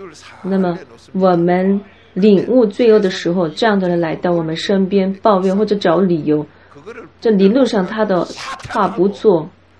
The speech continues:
可是这时候我们应该责备对方，这撒旦魔鬼啊！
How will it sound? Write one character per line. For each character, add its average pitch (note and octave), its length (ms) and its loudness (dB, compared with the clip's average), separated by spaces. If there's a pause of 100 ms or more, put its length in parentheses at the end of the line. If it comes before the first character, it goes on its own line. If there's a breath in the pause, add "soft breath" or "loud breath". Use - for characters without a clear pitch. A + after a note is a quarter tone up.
可 D3 160 -12
是 G#3+ 120 -4
这 A#3+ 140 2
时 - 220 -2
候 F#3 100 0
我 E3 60 0
们 E3+ 120 -2
应 F#3 80 -4
该 F#3+ 140 0
责 F3 200 0
备 G3+ 180 2
对 F3+ 160 -2
方， E3 240 -6
这 F#3+ 80 -8
撒 G3 160 -4
旦 G#3+ 120 0
魔 G3 200 2
鬼 G3 180 -2
啊！ D#3 200 -8